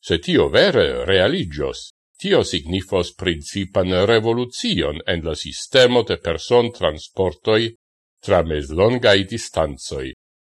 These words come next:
Je la komenco la efiko estos ankoraŭ malgranda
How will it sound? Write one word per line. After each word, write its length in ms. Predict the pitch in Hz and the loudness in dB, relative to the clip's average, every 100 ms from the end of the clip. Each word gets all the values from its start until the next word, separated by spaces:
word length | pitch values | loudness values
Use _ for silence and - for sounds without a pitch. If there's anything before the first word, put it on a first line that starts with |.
| _ _ _ | _ _ _
Je 140 | 92 | 2
la 100 | 78 69 | 2 2
komenco 680 | 82 78 156 175 - 67 58 - - | -2 2 2 0 -6 -8 -10 -12 -6
la 200 | 87 98 | 0 0
efiko 540 | 90 - 90 80 104 - | 0 -2 -6 0 0 2
estos 360 | 107 - 160 | 0 0 -2
ankoraŭ 540 | 202 196 - 202 175 170 | -2 -6 -2 -2 0 2
malgranda 760 | 170 165 165 160 90 - 69 | 2 2 2 2 2 0 -6